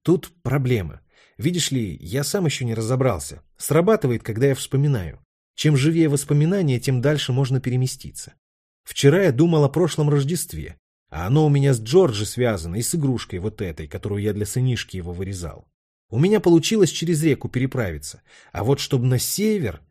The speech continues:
Нет, для этого лошадка деревянная слабовата, другой талисман нужен, и воспоминание другое, и чтобы они друг к другу подходили.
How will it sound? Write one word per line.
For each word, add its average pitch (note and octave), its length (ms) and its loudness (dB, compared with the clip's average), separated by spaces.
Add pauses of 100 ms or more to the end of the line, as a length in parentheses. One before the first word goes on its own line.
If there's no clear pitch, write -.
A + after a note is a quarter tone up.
(240)
Нет, G2 640 -6
для - 100 -12
этого D#3+ 300 -2
лошадка D#3 520 -2
деревянная D3 540 -2
слабовата, C#3 720 -4 (380)
другой E3+ 400 2
талисман F#2 520 -6
нужен, C#2+ 300 -12 (420)
и F#2 100 -8
воспоминание A#2 720 -2
другое, F2 540 -8 (280)
и - 60 -12
чтобы E3 260 0
они E3 100 4
друг D3+ 260 0
к - 20 -4
другу C3+ 300 0
подходили. F2 600 -8